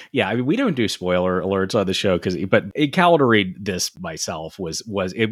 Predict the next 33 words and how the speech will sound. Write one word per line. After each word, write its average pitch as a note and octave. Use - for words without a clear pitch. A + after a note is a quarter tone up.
it C3
actually C#3
was F2
kind F#2
of D#2+
a D#2+
surprise. F2
I F2+
was F2
like, A2
Oh, G3
that A2
was A#2+
kinda G#2
cool G#2
that F#2+
I F2
didn't E2+
know E2+
that -
this -
was D#2
what C#2
was -
coming, C#2+
but -
we'll, G2
we'll A2+
get G#2+
there. -
So E3
Marner G3
is A2+